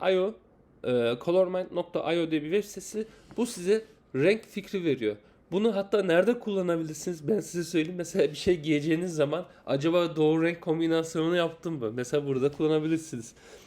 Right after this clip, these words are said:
Yani genel hayatta da kullanabilirsiniz. Onu demek istiyorum. Mesela ben buraya geldim. Bunun kullanması, bu Colormind I O kullanmak da çok basit, çok güzel ve estetik, e, şeyler sunuyor bize. Mesela geldim ben buradan,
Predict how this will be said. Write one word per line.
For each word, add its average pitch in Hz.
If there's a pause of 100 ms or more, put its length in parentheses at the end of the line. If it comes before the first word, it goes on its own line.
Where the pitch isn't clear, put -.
(160)
Yani 123
genel 143
hayatta 147
da 139
kullanabilirsiniz. 107
Onu 123
demek 101
istiyorum. 113 (560)
Mesela 214
ben 220
buraya 233
geldim. 190 (340)
Bunun 220
kullanması, 220
bu 170
Colormind 208
I 196
O 196
kullanmak 208
da 175
çok 214
basit, 160
çok 226
güzel 175
ve 196
estetik, -
e, 131
şeyler 165
sunuyor 117
bize. 180 (380)
Mesela 220
geldim 196
ben 170
buradan, 147